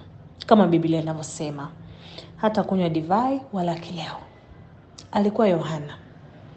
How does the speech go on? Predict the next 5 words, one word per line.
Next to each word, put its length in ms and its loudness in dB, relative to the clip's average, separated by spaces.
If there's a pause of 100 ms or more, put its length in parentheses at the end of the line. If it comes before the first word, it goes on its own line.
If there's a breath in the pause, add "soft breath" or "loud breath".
(580)
Alikuwa 600 6
ambaye 600 6
anakuja 440 2
kutengeneza 600 0
njia 480 2